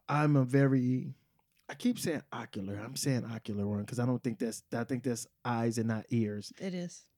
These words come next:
Speaker 1: Okay, so they need to come up with a phrase like ear, uh, e-,
Speaker 2: Audible?
Speaker 1: audible.
Speaker 2: I don't
Speaker 1: Yes.
Speaker 2: know. What's,
Speaker 1: Yeah,
Speaker 2: what
Speaker 1: but
Speaker 2: do you
Speaker 1: that, that's, that's the better word for it. But I wish it was cooler. Audible doesn't sound as
Speaker 2: Yeah.
Speaker 1: cool as ocular. Anywho,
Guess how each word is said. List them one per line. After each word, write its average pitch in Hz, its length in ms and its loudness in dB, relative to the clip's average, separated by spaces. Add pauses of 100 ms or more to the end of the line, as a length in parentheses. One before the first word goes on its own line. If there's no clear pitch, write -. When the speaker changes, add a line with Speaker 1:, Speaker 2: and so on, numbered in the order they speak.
Speaker 1:
Okay, 151 440 2
so 127 500 2
they 147 120 8
need 160 160 6
to 147 60 4
come 147 220 6
up 139 100 6
with 135 120 6
a 123 40 4
phrase 135 480 6
like 123 280 2
ear, 131 500 6
uh, 113 120 -6 (300)
e-, 156 180 2 (180)
Speaker 2:
Audible? 220 580 -6 (160)
Speaker 1:
audible. 123 480 2 (140)
Speaker 2:
I 151 60 0
don't 202 80 0
Speaker 1:
Yes. 214 140 0
Speaker 2:
know. 196 240 -2
What's, 208 180 -4
Speaker 1:
Yeah, 233 100 12
Speaker 2:
what 196 80 8
Speaker 1:
but 240 120 12
Speaker 2:
do 240 40 4
you 254 60 12
Speaker 1:
that, 233 100 10
that's, 247 200 10
that's 233 180 4
the 202 140 4
better 214 240 6
word 233 260 4
for 156 200 10
it. 127 40 6
But 147 240 4
I 165 60 6
wish 196 260 8
it 196 60 12
was 160 160 6
cooler. 190 420 6
Audible 185 300 2
doesn't 175 280 2
sound 165 420 0
as 151 140 2
Speaker 2:
Yeah. 170 60 -8
Speaker 1:
cool 175 180 8
as 147 180 2
ocular. 135 520 0 (340)
Anywho, 151 360 10